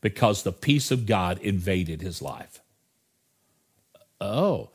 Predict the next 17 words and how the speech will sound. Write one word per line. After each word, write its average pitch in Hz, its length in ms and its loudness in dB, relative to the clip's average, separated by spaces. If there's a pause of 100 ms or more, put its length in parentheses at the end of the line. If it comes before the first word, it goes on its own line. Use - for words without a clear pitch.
(800)
Dad 175 680 8
lived 143 580 10
in 123 140 4
the 110 80 4
reality 107 1160 10 (640)
of 101 160 4
the 87 80 -4
peace - 680 2 (240)
and 95 180 0
the 87 60 0
presence 113 800 2 (240)
of 78 160 -8
King 107 240 -2
Jesus 90 600 -2 (360)
his - 240 -6
whole 92 240 0
life. 78 380 -10